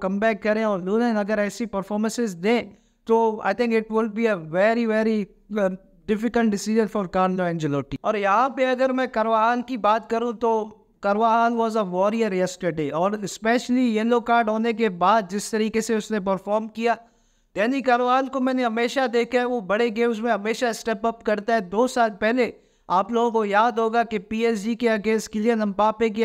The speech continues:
against जैसे उसने स्टेप अप किया था, it was remarkable। और यही चीज़ है, एक ऑनर, एक कमिटमेंट, एक क्लब के लिए पैशन, एक आपको बेंच का एक पैशन, तो आप इस तरीके की परफॉर्मेंस एक्सपेक्ट करते हो।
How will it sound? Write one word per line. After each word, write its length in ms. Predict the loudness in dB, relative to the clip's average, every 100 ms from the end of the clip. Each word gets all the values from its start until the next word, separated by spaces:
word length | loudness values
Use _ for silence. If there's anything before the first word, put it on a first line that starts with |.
| 0
against 360 | 0 0 0
जैसे 300 | -2 -2 0
उसने 320 | 0 0 -2 -2
स्टेप 340 | 0 -2 0
अप 160 | -2 0
किया 180 | 0 2
था, 220 | 0 -4 -6 _ _ -8
it 180 | -6 0 0
was 180 | 0 0
remarkable। 680 | 0 2 2 2 0 0 0
और 180 | 0 0
यही 380 | 0 -2 0 0
चीज़ 320 | -2 0 2
है, 120 | 2
एक 100 | 0
ऑनर, 440 | 0 0 2 0
एक 160 | 0 0
कमिटमेंट, 640 | -2 -2 -4 -2 -2 -2
एक 120 | -4
क्लब 240 | 0 0 0
के 100 | 0
लिए 240 | 2 2 0 0
पैशन, 480 | -2 0 -2 -2 -4 _ _ -2
एक 260 | -2 0
आपको 640 | 0 2 2 0 0 -2
बेंच 340 | 0 2 2 0
का 160 | 0
एक 180 | 0 0
पैशन, 420 | 0 0 0 -2 -4 _ _ _ -2
तो 680 | -2 -2 _ _ -20 _ 2
आप 220 | 2 2 0
इस 160 | -2
तरीके 320 | 0 0 0 -2
की 100 | 0
परफॉर्मेंस 500 | 0 0 0 0 0
एक्सपेक्ट 440 | -4 -2 -4 -2
करते 320 | -4 -4 -6
हो। 140 | -6